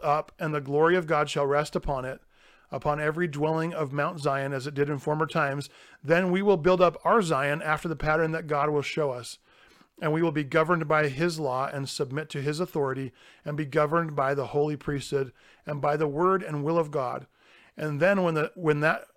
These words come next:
and then when the time comes that these calamities we read of shall overtake the earth,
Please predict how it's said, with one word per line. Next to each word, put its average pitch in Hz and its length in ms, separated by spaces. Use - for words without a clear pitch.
and 156 180
then 180 140
when 160 120
the 151 60
time 175 360
comes 151 460
that 156 120
these 156 180
calamities 156 560
we 139 120
read 135 220
of 135 200
shall 147 220
overtake 151 500
the 160 160
earth, 147 340